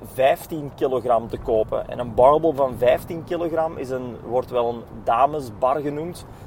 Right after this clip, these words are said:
Die is vijftien kilogram en die heeft een iets dunnere diameter. Een damesbar ga je iets moeilijker goedkoop vinden. Dus dan ga je al eerder richting de barbels van een tweehonderd, eh, euro. En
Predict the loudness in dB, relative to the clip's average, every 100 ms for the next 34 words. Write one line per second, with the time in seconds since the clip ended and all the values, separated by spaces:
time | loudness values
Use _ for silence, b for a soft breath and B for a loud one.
0 | B -8 -8 -6 -2 0 0 -6 -6 -2
1 | -2 0 -2 -4 -6 -4 -2 -2 -4 -12
2 | -10 -10 -8 -6 -4 -2 -2 -4 -6 -2
3 | -2 0 -4 -6 -12 -14 -18 -18 B B
4 | B B 2 4 4 -2 -12 -18 -18 -16
5 | -2 2 4 2 -2 -4 4 6 6 -2
6 | 2 6 8 6 4 2 0 -4 -16 -18
7 | -16 -16 -12 -10 -10 -4 0 0 0 -2
8 | -2 -4 -4 0 0 0 -4 -4 -4 -2
9 | 4 6 8 6 4 2 -2 0 -2 -4
10 | -6 -8 -2 -2 2 6 6 4 -2 -4
11 | -4 -2 -4 -8 -8 -2 -2 -2 -6 -6
12 | -2 0 0 -2 0 0 -2 -6 -12 -18
13 | -18 -18 -16 -16 -16 B B B B B
14 | 2 2 2